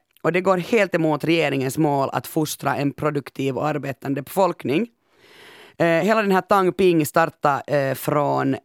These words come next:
en sån här, eh, s-, signatur som heter Varmhjärtad resenär. Skrev ett blogginlägg och berättade att han inte hade arbetat på två år. Den här skribenten Luo Huazhong,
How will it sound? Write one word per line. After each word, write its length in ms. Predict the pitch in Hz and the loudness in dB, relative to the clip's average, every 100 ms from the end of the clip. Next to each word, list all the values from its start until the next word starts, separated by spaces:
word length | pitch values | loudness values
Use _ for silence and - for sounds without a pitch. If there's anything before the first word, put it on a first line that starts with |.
| _ | _
en 200 | - 143 | -6 -4
sån 180 | 131 135 | -2 -2
här, 200 | 135 135 | 0 0
eh, 640 | 135 - _ _ - - - - - - | -2 -6 _ _ -20 -18 -16 -16 -16 -14
s-, 280 | - - | -12 -8
signatur 500 | - 185 170 247 160 | -2 -2 0 2 2
som 180 | 135 139 | 0 -2
heter 180 | 139 170 | -2 0
Varmhjärtad 720 | 208 254 147 131 - 131 131 - | 0 0 -2 -4 -6 -6 -6 -8
resenär. 640 | 151 143 - 147 147 180 - - - - | -8 -6 -2 0 0 -4 -8 -20 -20 -16
Skrev 380 | - 208 180 | -4 2 2
ett 120 | 175 - | 2 2
blogginlägg 640 | 196 190 185 180 202 233 - | 2 4 2 2 0 -2 -2
och 80 | |
berättade 440 | 190 185 - 202 196 - - - - - | 0 0 0 -2 -2 -6 -20 -20 -18 -2
att 220 | 175 165 | -2 0
han 140 | 214 | 0
inte 140 | 190 185 | 2 0
hade 160 | 170 | 2
arbetat 520 | 151 180 139 135 143 | 2 2 -2 -4 -4
på 140 | - 139 - | -4 -4 -4
två 520 | - 180 151 110 147 | -2 0 2 2 2
år. 120 | 107 139 | 0 -4
Den 100 | 147 | -4
här 80 | 165 | -4
skribenten 520 | 151 170 175 185 147 123 | -2 -2 -2 -2 -2 -2
Luo 300 | 160 185 185 143 - | 0 2 2 0 -2
Huazhong, 600 | 143 135 - 196 233 | -4 -4 0 0 0